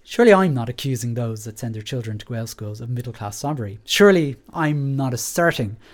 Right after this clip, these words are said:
that there are parents that enroll their children into Gael school because they won't mix with so-called undesirable. Of course, I'm not saying all parents do this. In fact, I would be shocked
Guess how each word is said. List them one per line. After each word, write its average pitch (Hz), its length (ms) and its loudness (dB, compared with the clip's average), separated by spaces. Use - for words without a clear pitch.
that 127 120 -6
there 135 140 -2
are 127 60 0
parents 135 420 -4
that 120 100 -4
enroll 123 480 0
their 123 140 -4
children 117 380 -6
into 113 140 -10
Gael 113 260 -4
school 107 280 -8
because 120 300 -6
they 120 160 -4
won't 120 260 -4
mix 131 300 -8
with 117 220 -6
so-called 120 640 -4
undesirable. 113 760 -2
Of 180 100 -4
course, - 360 2
I'm 143 80 -4
not 135 160 -4
saying 131 160 -2
all 160 260 6
parents 104 360 -8
do 117 120 -10
this. - 280 -16
In 139 80 -6
fact, - 260 -12
I 117 60 -8
would 101 160 -14
be 120 100 -12
shocked - 540 -8